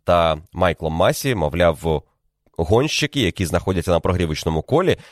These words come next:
дуже повільно повертаються на стартову решітку, і це створює проблеми для лідерів, які вже зупинилися.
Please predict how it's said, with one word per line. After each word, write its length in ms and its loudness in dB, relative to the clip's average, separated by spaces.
дуже 300 2
повільно 600 0
повертаються 640 0
на 100 2
стартову 420 -2
решітку, 560 -4
і 200 -2
це 460 2
створює 500 2
проблеми 460 2
для 180 0
лідерів, 320 0
які 180 -2
вже 100 0
зупинилися. 600 -2